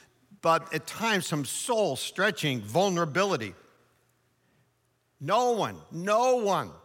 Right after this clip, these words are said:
can be heart healthy alone. We all need others to sharpen, encourage,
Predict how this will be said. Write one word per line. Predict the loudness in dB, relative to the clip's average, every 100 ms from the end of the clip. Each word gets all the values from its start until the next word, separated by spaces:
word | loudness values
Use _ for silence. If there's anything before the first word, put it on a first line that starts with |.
| -6
can | -2 0
be | 0
heart | 2 2
healthy | 4 2 2 -6 -14 -20 _ _ _ _ _ _ _ _ _ _ _
alone. | -2 2 2 0 -6 -20 _ _ _ _ _ _ _ _
We | -6 -6 -2
all | 2 4 4 2
need | 0 -2
others | -2 -2 -6 -14 -16 -20 _ _ _ _ _ _ _
to | -10
sharpen, | -2 0 0 -2
encourage, | -4 2 2 2 -4